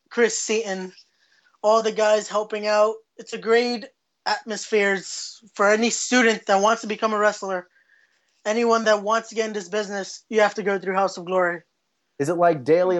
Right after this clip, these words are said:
Speaker 2: is it like, is it like a weekly session, an everyday thing? Is there, like,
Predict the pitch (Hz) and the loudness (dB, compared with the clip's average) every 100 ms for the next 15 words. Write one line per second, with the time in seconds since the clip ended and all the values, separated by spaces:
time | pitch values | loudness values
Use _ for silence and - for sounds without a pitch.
0 | 165 156 156 156 156 151 135 131 135 180 | 0 0 2 2 2 0 -4 -4 0 -2
1 | 208 226 208 214 214 - 202 151 131 123 | 0 -2 0 0 -2 -2 -6 -6 -6 -6
2 | 127 170 180 180 185 175 147 135 131 | 0 2 0 -4 -6 -6 -4 -2 -4